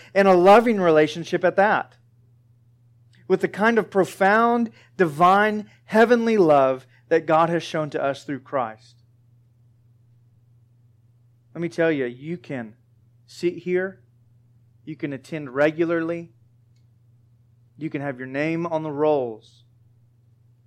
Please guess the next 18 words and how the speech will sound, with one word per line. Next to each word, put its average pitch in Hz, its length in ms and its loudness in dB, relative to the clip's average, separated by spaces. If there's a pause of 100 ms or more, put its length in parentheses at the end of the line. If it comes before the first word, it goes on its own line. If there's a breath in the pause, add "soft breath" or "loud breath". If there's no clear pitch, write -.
(400)
but 139 80 -16
if 139 140 -12
you 156 120 -8
aren't 160 220 -4
striving 160 840 -2
to 160 100 -12
be 143 140 -8
in 139 120 -10
relationship 131 880 -6 (380)
with 139 180 -8
your 139 100 -6
brothers 143 420 0
and 131 100 -20
sisters 160 420 -10
here, 175 380 -6 (420)
then 151 140 -10
you're 135 120 -8
not 143 680 -4